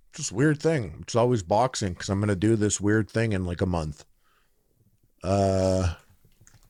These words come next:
I think I was more nervous last time.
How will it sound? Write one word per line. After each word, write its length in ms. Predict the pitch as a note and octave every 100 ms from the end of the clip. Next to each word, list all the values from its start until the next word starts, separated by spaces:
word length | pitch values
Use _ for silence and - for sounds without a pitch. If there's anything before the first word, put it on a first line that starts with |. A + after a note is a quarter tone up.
| _ - - - - -
I 100 | B2+
think 140 | G#3 A3+
I 100 | G#3
was 180 | D#3
more 260 | D3+ E3 E3+
nervous 420 | D#3 D#3+ D3 -
last 360 | A#2 A2+ C3+ -
time. 340 | D3 D#3 E3